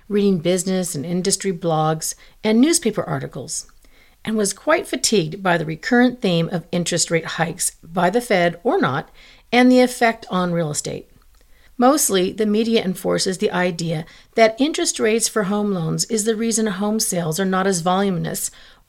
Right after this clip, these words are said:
as the prognosticators had hoped. I'm sure four point five percent interest rates leave some borrowers out of the market that would have qualified at two point five percent,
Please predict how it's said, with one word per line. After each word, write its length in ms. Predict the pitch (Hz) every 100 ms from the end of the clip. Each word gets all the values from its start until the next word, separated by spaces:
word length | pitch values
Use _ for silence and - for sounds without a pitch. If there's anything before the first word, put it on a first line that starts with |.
| _ 196
as 240 | 185 175
the 60 | 175
prognosticators 1000 | 196 190 190 180 - 190 190 165 170 -
had 160 | 202 170
hoped. 340 | 170 - - - _ _ _ - - - - - - _
I'm 140 | 302 320
sure 320 | - 349 349
four 300 | - 214 240
point 300 | 240 247 240
five 280 | 196 185 196
percent 440 | 220 - 196 196
interest 360 | 175 175 170 170
rates 240 | 160 160 -
leave 240 | 208 202
some 320 | - 226 233 196
borrowers 480 | 185 180 175 180 -
out 140 | 160
of 60 | 175
the 80 | 220
market 420 | 180 160 170 - - -
that 180 | 247 226
would 140 | 277
have 100 | 277
qualified 580 | - 175 165 170 160 170
at 220 | 208 214
two 160 | - 170
point 300 | - 175 175
five 280 | 202 196 196
percent, 460 | 165 - 156 -